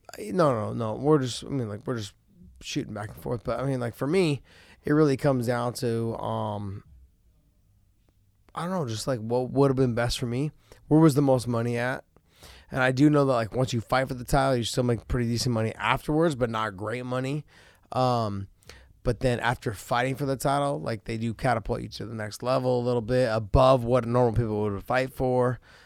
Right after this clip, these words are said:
Speaker 1: 'Cause
Speaker 2: I
Speaker 1: you're
Speaker 2: mean,
Speaker 1: not
Speaker 2: I don't know. It,
Speaker 1: professional.
Speaker 2: it really would have been a whole new contract negotiation, though, too. Once you fight for the title, 'cause when I, if they would have had me fight for the title in my second fight, we probably would have renegotiated,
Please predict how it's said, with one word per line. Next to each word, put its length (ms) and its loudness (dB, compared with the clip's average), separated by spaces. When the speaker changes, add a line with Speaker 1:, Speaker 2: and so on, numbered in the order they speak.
Speaker 1:
'Cause 120 -10
Speaker 2:
I 40 0
Speaker 1:
you're 100 6
Speaker 2:
mean, 80 2
Speaker 1:
not 120 0
Speaker 2:
I 80 10
don't 140 8
know. 140 2
It, 40 -2
Speaker 1:
professional. 260 6
Speaker 2:
it 120 8
really 280 12
would 140 8
have 100 8
been 180 6
a 60 2
whole 320 6
new 220 2
contract 500 -2
negotiation, 760 -4
though, 120 -6
too. 280 -2
Once 380 0
you 200 0
fight 300 0
for 80 -10
the 120 -12
title, 440 2
'cause 180 2
when 200 4
I, 160 4
if 160 0
they 100 6
would 100 10
have 100 8
had 160 6
me 80 4
fight 220 2
for 60 -2
the 100 -2
title 360 4
in 60 0
my 260 0
second 460 -2
fight, 360 0
we 120 4
probably 320 4
would 80 -2
have 100 -4
renegotiated, 840 -4